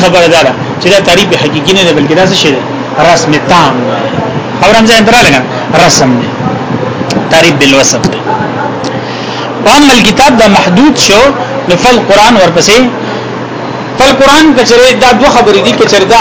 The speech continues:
علم د کتاب الله د پاره والی، نوم والی د قرآن د پاره.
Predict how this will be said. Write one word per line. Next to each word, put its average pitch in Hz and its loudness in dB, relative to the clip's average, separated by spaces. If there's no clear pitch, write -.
علم 240 4
د - 2
کتاب 180 2
الله 190 2
د - 2
پاره 170 4
والی، 185 4
نوم 269 4
والی 170 4
د 160 4
قرآن 156 2
د 139 2
پاره. 131 2